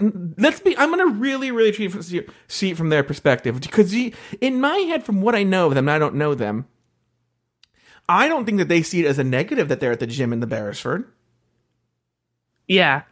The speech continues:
Speaker 2: Honestly, I feel like the only thing they,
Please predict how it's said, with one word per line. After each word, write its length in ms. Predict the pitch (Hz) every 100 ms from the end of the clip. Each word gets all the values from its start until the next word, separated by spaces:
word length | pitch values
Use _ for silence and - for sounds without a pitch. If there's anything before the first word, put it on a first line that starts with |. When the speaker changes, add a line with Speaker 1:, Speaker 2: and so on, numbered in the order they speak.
| - - - -
Speaker 2:
Honestly, 500 | 233 330 320 247 196
I 80 | 180
feel 220 | 247 214
like 180 | 208 202
the 140 | 202
only 300 | 180 190 202
thing 300 | 196 190 185 -
they, 280 | 180 180